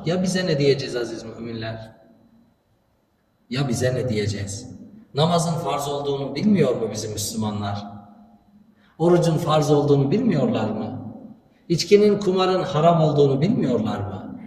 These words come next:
Zinanın haram olduğunu bilmiyorlar mı? Tesettürün farz olduğunu bilmiyorlar mı? Ne değişiyor?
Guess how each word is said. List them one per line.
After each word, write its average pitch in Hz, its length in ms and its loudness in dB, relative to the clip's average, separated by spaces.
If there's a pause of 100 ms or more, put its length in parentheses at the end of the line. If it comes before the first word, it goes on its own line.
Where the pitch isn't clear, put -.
(500)
Zinanın 190 540 2
haram 160 360 0
olduğunu 147 400 2
bilmiyorlar 165 600 0
mı? - 240 -10 (640)
Tesettürün 202 640 2
farz 170 360 0
olduğunu 156 400 4
bilmiyorlar 147 600 4
mı? 110 260 -6 (480)
Ne 240 120 4
değişiyor? 147 540 4